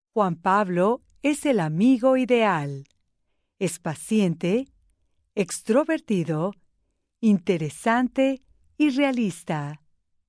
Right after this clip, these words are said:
Cata es también paciente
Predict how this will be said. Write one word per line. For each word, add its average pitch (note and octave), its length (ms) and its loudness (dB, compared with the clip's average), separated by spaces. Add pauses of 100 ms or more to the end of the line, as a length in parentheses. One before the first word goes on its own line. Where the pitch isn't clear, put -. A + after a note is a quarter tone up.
(1000)
Cata C#4+ 460 0
es D#3+ 220 -4
también G#3+ 480 0
paciente F#3+ 840 -2